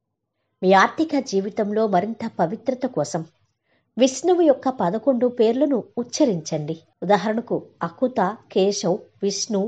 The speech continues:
హరి, సత్యం, జననాథం, హంస,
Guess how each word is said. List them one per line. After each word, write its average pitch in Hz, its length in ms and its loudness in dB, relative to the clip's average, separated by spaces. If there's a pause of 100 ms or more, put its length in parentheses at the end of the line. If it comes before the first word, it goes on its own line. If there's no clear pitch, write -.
(200)
హరి, 214 240 2 (480)
సత్యం, 208 460 0 (280)
జననాథం, 208 600 0 (260)
హంస, 202 300 -4